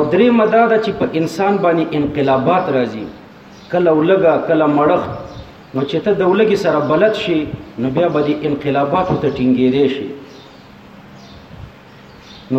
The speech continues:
کتب علیکم الصیام کما کتب، فرض کړی شوې ده په تاسو باندې روژه. اوس روژه الله پاک فرض کړه. نو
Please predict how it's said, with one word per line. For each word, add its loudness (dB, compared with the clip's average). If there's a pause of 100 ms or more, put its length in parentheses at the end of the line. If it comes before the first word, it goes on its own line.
(100)
کتب 0
علیکم 2
الصیام 2 (180)
کما 0 (100)
کتب، 0 (680)
فرض -2
کړی 2 (100)
شوې 2
ده 2 (100)
په 0 (100)
تاسو 2 (100)
باندې 4
روژه. 2 (1120)
اوس 2 (100)
روژه 2 (140)
الله 2 (140)
پاک 0 (120)
فرض 0
کړه. -6 (1300)
نو 0